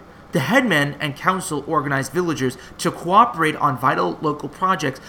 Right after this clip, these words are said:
such as building irrigation systems and larger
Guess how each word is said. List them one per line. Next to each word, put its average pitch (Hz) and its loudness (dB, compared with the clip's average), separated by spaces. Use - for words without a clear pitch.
such - 0
as 147 2
building 151 0
irrigation 160 -2
systems 170 -6
and 151 -4
larger 143 0